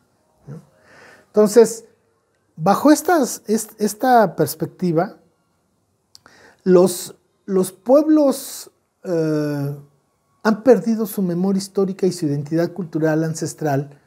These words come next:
por un proyecto, eh, estratégico de Estado, a través de los tres niveles de gobierno y los tres, eh, poderes.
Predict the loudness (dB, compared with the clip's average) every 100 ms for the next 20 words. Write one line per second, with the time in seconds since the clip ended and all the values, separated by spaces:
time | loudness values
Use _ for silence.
0 | _ _ _ _ 2 2 2 4 4 4
1 | 0 0 -6 -12 -12 _ _ _ _ _
2 | _ _ _ _ _ _ -6 -2 0 0
3 | 0 0 0 -2 -6 -16 _ -4 0 0
4 | 2 2 0 -2 -8 -4 -4 -6 -16 _
5 | _ _ -4 -4 -4 2 2 2 -4 _
6 | _ _ _ _ _ _ _ _ _ _
7 | _ _ -4 0 2 2 2 2 0 -2
8 | 4 6 6 2 0 0 -2 -4 -4 -4
9 | -4 -4 -8 -10 -14 _ _ _ _ _
10 | _ _ -6 -2 0 2 2 0 -2 -6
11 | -4 2 2 0 -4 -12 -12 -8 -6 -6
12 | -8 -10 -12 -18 _ _ _ _ _ _
13 | _ _ _ _ -2 0 0 -2 -10 -16
14 | -20